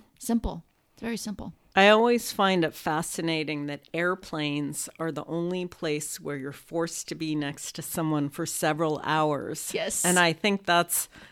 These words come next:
Speaker 2: I've always thought, what if there was speed dating with seats next to each other <laughs> for half an hour? So it wasn't fast, but
Speaker 1: Yep.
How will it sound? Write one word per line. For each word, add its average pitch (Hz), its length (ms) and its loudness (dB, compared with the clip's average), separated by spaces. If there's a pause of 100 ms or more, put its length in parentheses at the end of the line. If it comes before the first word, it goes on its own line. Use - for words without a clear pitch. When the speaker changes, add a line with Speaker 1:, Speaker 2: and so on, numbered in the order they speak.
(140)
Speaker 2:
I've 170 120 -6
always 185 500 4
thought, 165 380 -2
what 185 120 -4
if 262 160 -6
there 247 140 2
was 190 160 0
speed 175 500 -6
dating 160 460 0
with 147 140 -4 (120)
seats - 540 -8
next 160 380 -2
to 170 160 0
each 156 260 -2
other 156 300 0 (180)
<laughs> - 220 -4
for 214 120 8
half 247 360 12
an 254 120 10
hour? 190 540 10 (380)
So 160 220 -2
it 170 40 -2
wasn't 190 400 2
fast, 151 640 4
but 151 320 2
Speaker 1:
Yep. 269 240 -2